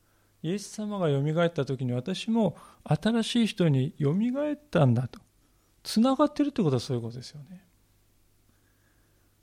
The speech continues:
それが聖書が語っていることなんですよ。信仰によってイエス・キリストとつながっている私たちは、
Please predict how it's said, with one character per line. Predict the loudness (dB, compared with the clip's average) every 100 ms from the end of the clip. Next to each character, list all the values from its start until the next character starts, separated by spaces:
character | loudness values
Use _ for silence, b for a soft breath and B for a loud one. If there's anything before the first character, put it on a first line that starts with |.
| _ _
そ | -2 2
れ | 4
が | 2
聖 | 2 2
書 | 4 4
が | 4
語 | 4
っ | 4
て | 2
い |
る | 0
こ | -2
と | -8
な | -10
ん | -14
で |
す | -18
よ。 | -20 _ _ _ _ _ _ _ _ _ _ -12
信 | -2 -2
仰 | 2 0
に | 0
よ |
っ |
て | 2 0
イ |
エ | 0
ス・ | 0
キ | 2
リ | 4
ス |
ト | 2
と | 4
つ |
な | 4 6
が |
っ | 4
て | 6
い |
る | 6
私 | 6 2
た | 0
ち | -2
は、 | 2 4